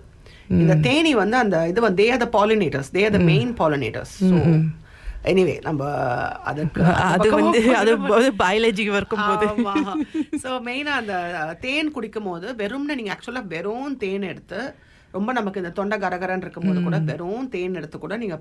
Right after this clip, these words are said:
Speaker 1: பொறுமையா மொல்லமா நீங்க முழுங்குனீங்கன்னா அதுவே உங்களுக்கு அந்த throat அப்படியே சூத் பண்ணிட்டு உங்களுக்கு relief கொடுக்கும்.
Speaker 2: ம்.
Speaker 1: But நமக்கு வந்து பாதி பேர் அந்த பொறுமைன்றது கிடையாது. So,
Speaker 2: <laughs> ஆமா, ஆமா.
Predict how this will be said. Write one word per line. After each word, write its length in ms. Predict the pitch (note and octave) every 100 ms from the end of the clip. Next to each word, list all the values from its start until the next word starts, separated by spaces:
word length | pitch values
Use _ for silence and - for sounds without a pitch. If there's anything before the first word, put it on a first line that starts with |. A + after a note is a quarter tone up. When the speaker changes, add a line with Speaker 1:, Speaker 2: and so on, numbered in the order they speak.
| -
Speaker 1:
பொறுமையா 580 | G#3 A3 C4 B3+ B3+ - - _ - _ - _ F#3
மொல்லமா 520 | G3+ A#3 A#3+ A#3+ C4+
நீங்க 200 | B3+ F3 F3+
முழுங்குனீங்கன்னா 680 | F#3+ G#3+ G#3 E3+ D3 E3+
அதுவே 440 | A#3+ E3+ E3+ F#3+ B3
உங்களுக்கு 400 | A3+ F#3 D3+ D3+
அந்த 500 | D3 C#3 B2+ B2 - -
throat 140 | F#3 G3
அப்படியே 400 | G3 D#3 E3+ F#3 -
சூத் 260 | G#3+ G3
பண்ணிட்டு 500 | F3+ D#3+ C#3 A3 C4+ - - _ _ _
உங்களுக்கு 360 | D#3+ D#3 D3 A#2+ - A#2 -
relief 320 | F#3+ F#3 G#3+ G#3+
கொடுக்கும். 500 | E3 F3 C#3 - -
Speaker 2:
ம். 320 | F3+ F3 E3+ F3
Speaker 1:
But 100 | F3
நமக்கு 420 | F#3+ F#3+ F#3 G3
வந்து 240 | G3 C#4+
பாதி 300 | C#4 E3+ G#3
பேர் 140 | G#3+ B3
அந்த 200 | A3+ -
பொறுமைன்றது 580 | G3+ A3 B3+ B3 G#3 F#3
கிடையாது. 440 | - D3+ C#3 D#3 - F3+ - -
So, 140 | - C4+
Speaker 2:
<laughs> 1000 | - - - - - A#3 D#4+ C#4+ C#4 C4+ - -
ஆமா, 500 | - F3 D#3+ C#3+ D3
ஆமா. 140 | D3+